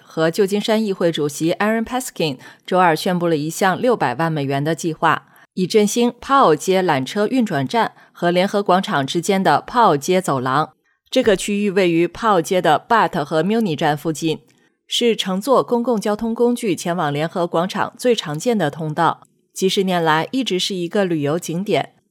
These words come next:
拟议的预算资金中约有四百万美元将用于改善帕尔街走廊。改善措施包括更换现有的金属人行道延伸部分，拓宽从市场街到 Gary 街的人行道，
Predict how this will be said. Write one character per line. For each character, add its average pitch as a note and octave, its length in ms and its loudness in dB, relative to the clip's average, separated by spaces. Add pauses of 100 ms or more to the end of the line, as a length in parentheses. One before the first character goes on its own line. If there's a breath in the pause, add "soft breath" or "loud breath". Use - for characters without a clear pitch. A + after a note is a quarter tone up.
(160)
拟 G3+ 220 2
议 A#3 60 4
的 F3+ 160 4
预 A3 140 -2
算 G3 200 0
资 A3 160 -4
金 A3+ 220 -2
中 A3 300 4
约 G3 120 2
有 D3+ 200 2
四 C#3+ 180 -6
百 D#3+ 200 -2
万 E3 140 0
美 D3 140 -4
元 C#3 340 -2
将 F3+ 220 -2
用 F3+ 180 -2
于 D#3+ 80 -2
改 C#3+ 240 -4
善 E3+ 320 0
帕 A3 200 -4
尔 F3+ 80 0
街 G3+ 180 0
走 D#3+ 180 -6
廊。 C3+ 360 -4 (360 soft breath)
改 G3 140 2
善 A#3+ 180 0
措 A#3 200 2
施 B3 160 -2
包 G3+ 180 2
括 F#3+ 340 0 (260 loud breath)
更 G3+ 140 0
换 G3+ 240 2
现 A3 200 0
有 D3 160 -2
的 C#3+ 160 -2
金 A3 200 -4
属 F#3+ 140 -6
人 D#3 180 -2
行 F#3 240 -8
道 G3+ 200 0
延 D3+ 180 -4
伸 A3+ 220 -2
部 F3+ 160 0
分， D3+ 260 0 (480 soft breath)
拓 C#4 160 0
宽 C#4 240 0
从 G#3 240 -2
市 B3 160 -4
场 D#3 220 -4
街 G3 240 0
到 F#3+ 240 4
Gary A3 320 2
街 F3 180 0
的 D#3 160 0
人 D#3 160 0
行 F3+ 240 -6
道， G3+ 280 0